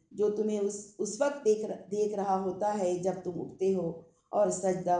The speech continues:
گزار لوگوں میں تمہاری نقل و حرکت پر نگاہ رکھتا ہے۔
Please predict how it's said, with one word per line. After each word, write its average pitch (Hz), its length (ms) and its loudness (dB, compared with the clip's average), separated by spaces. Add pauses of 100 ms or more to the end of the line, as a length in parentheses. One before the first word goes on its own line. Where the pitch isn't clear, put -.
گزار 170 360 0
لوگوں 175 380 0
میں 175 240 -6
تمہاری 160 400 -2
نقل 175 360 -4
و 156 40 -2
حرکت 156 500 -8
پر 156 140 -6
نگاہ 156 380 -4
رکھتا - 380 -10
ہے۔ - 100 -14